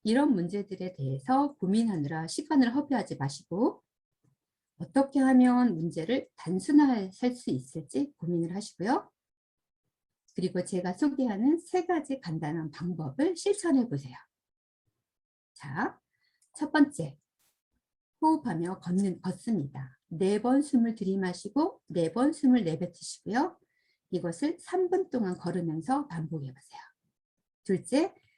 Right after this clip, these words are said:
세 가지 사실에 감사해 보세요. 요즘같이 아름다운 가을 하늘 너무 예쁘죠? 시원한 바람,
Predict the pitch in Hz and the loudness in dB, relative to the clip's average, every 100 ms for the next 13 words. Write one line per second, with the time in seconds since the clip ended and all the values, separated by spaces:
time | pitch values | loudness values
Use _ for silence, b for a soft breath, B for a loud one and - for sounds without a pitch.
0 | _ - 339 349 359 359 349 339 302 294 | _ -2 0 6 6 6 4 2 0 -2
1 | 247 233 233 - 165 175 196 170 170 - | -4 -4 -4 -4 -4 -4 -6 -8 -10 -14
2 | 143 143 - 220 226 285 262 247 - 156 | -12 -12 -6 -2 2 2 2 -2 -4 -2
3 | 180 175 190 277 285 147 175 175 269 247 | -2 -2 2 0 0 -8 -8 -4 2 4
4 | 254 - - 160 170 156 - 165 262 - | 2 -2 -2 -2 -2 -4 -8 -6 -2 -2
5 | - _ _ _ _ _ _ _ _ - | -4 _ _ _ _ _ _ _ _ 2
6 | 349 320 277 247 247 - 165 208 392 | 4 8 8 6 2 -4 -2 -2 -2